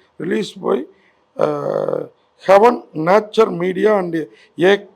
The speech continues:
கியூப் ரெண்டு நிறுவனம் இணைந்து இந்த படத்தை ரிலீஸ் பண்ணியிருக்கிறாங்க. நம்பிக்கையோடு ரிலீஸ் பண்ணியிருக்கிறாங்க. மாமரம்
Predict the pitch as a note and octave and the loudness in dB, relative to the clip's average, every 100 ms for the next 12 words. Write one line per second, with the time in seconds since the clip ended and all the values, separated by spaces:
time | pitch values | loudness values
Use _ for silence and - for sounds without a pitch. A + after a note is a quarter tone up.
0 | _ F3 D#3 - _ _ _ _ _ E3 | _ -8 -8 -12 _ _ _ _ _ -10
1 | F3+ F3+ E3+ F#3+ G#3+ F#3+ F3 F#3 F#3+ F#3 | -8 -6 -6 -4 -4 -4 -6 -8 -10 -12
2 | D3+ F3 F3 E3+ _ _ _ E3 G3 - | -10 -12 -12 -14 _ _ _ -6 -6 -6
3 | E3 D#3 D3 D3 C#3+ D#3+ F#3+ _ _ _ | -10 -10 -8 -10 -6 -6 -6 _ _ _
4 | _ _ _ D3 E3+ F#3 G#3 A3 F#3 F3+ | _ _ _ -4 -4 -2 0 0 0 -2
5 | D#3 - E3 D#3+ D#3+ D#3+ F3+ - F#3+ C#3 | -6 -10 -16 -12 -10 -10 -12 -14 -12 0
6 | F3+ G#3 G3 F#3+ A#3 | 2 4 2 2 0